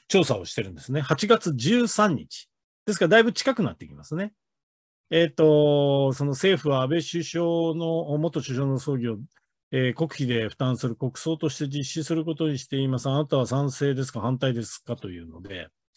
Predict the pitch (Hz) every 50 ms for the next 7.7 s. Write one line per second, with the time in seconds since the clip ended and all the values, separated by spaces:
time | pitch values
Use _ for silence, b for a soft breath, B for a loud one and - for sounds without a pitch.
0 | _ _ _ _ _ _ _ - 208 214 226 233 220 208 208 202 202 196 190 190
1 | 185 185 202 202 - 233 233 233 214 180 139 113 - _ - - 127 - _ _
2 | - 131 113 113 117 110 127 120 - - 139 127 123 120 - - 160 160 147 147
3 | 156 165 165 - _ _ _ _ - 262 277 262 _ - - 269 285 277 254 214
4 | 160 - - 156 135 120 117 139 135 135 143 165 196 220 226 202 151 104 b b
5 | b b b b _ - 147 151 151 147 143 143 135 - - 143 151 156 156 135
6 | - - 143 135 131 131 - - 208 214 190 - 185 247 285 302 180 117 - -
7 | 123 120 113 - 117 107 98 95 - - - 135 135